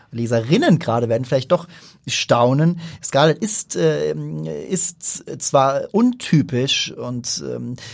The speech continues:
ähm, deswegen nehmen wir, nehmen wir sie, äh, nehmen ihr viel ab,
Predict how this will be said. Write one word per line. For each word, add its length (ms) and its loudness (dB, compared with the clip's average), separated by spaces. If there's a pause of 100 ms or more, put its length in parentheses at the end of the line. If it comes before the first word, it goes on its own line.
(100)
ähm, 640 -6 (100)
deswegen 460 2
nehmen 240 4
wir, 240 0
nehmen 480 2
wir 140 4
sie, 180 4
äh, 40 2 (680)
nehmen 240 4
ihr 100 4
viel 240 2
ab, 320 -2